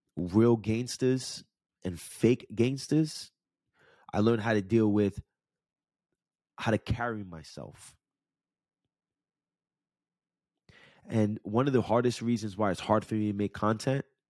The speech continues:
and share my life with people, not my story, my life, like, to show you my new house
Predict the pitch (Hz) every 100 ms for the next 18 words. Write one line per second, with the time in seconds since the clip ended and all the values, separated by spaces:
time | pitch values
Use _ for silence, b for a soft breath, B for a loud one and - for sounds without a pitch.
0 | _ - 92 - - 107 101 90 92 110
1 | - 110 - 131 - 151 151 b b b
2 | b b _ _ 107 110 127 156 127 -
3 | 123 110 92 90 87 101 69 - 87 87
4 | _ _ _ _ - - 110 110 107 101
5 | 101 98 98 98 101 98 - -